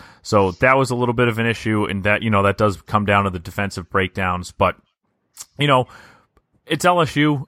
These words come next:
It's a tough opponent. Um, I didn't really anticipate them winning. I kinda like the way that they've played Maryland and L S U so far this year. They've competed in both games. They've shown some flashes of, of some good stuff, and they've shown some bad. But,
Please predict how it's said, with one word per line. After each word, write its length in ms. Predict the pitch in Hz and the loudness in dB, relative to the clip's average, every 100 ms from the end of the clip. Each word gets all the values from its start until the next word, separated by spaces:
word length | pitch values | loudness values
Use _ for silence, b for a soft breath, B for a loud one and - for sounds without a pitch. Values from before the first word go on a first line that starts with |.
| _ | _
It's 140 | 117 | -10
a 60 | 104 | -4
tough 240 | - 131 | -2 0
opponent. 440 | 117 123 123 120 - b b b | -2 -2 0 -2 -6 b b b
Um, 640 | 101 104 101 98 95 92 87 _ _ | 0 2 2 2 -2 -6 -14 _ _
I 140 | 110 120 | -2 0
didn't 220 | 131 123 | 0 -4
really 360 | 123 120 123 117 | -2 -4 -4 -6
anticipate 600 | 110 - 123 - 123 117 | -6 -6 -8 -4 -4 -4
them 180 | 104 | -4
winning. 300 | 104 143 160 120 | -4 -4 -4 -2
I 140 | 135 | 0
kinda 240 | - 170 | 0 0
like 240 | 143 156 156 | 2 0 0
the 80 | 127 | 0
way 180 | 120 | 0
that 120 | 113 117 | 0 -2
they've 200 | 113 - | -6 0
played 280 | 127 120 | 0 2
Maryland 440 | 101 113 113 117 104 | 0 2 2 0 -2
and 100 | 101 | -2
L 160 | 110 107 | -2 -2
S 120 | - | -4
U 160 | 117 110 | -6 -6
so 200 | - 107 | -4 -4
far 300 | - 107 107 | 0 2 2
this 240 | 95 - | 0 -4
year. 220 | 127 127 117 | 0 0 0
They've 200 | 104 - | -2 -4
competed 440 | 95 - 131 127 | -8 -2 -2 0
in 100 | 117 | 0
both 320 | 113 110 - | 2 0 0
games. 380 | 110 104 101 - | -4 -2 -4 -6
They've 120 | 90 | -10
shown 240 | - 113 107 | -4 -4 -4
some 140 | 101 | -6
flashes 540 | - 110 107 107 98 | 0 2 2 -2 -2
of, 180 | 101 95 B B B | -2 -4 B B B
of 100 | 107 | -8
some 180 | 98 101 | -8 -4
good 180 | 98 110 | -2 -2
stuff, 260 | - 123 131 | 2 0 0
and 100 | 120 | -6
they've 140 | 113 | -4
shown 180 | 147 135 | -2 -2
some 200 | 143 113 | -2 2
bad. 320 | 147 98 85 | 2 2 -2
But, 160 | 101 | -4